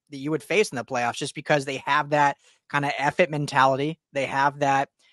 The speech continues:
you know, they have a star quarterback, they have a star coach, they have some star skill players, and they have a couple stars on the defensive side of the football. And they're playing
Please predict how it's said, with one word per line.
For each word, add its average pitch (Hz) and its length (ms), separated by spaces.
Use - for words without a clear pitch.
you 147 80
know, 135 100
they 131 120
have 127 100
a 143 40
star 156 200
quarterback, 127 460
they 120 60
have 127 160
a 143 40
star 156 220
coach, 127 460
they 127 80
have 135 340
some 147 160
star 147 260
skill 139 280
players, 120 420
and 131 240
they 123 80
have 131 360
a 123 140
couple 143 320
stars 131 420
on 127 160
the 123 60
defensive 123 420
side 127 120
of 117 80
the 113 60
football. 95 380
And 139 120
they're 131 80
playing 151 520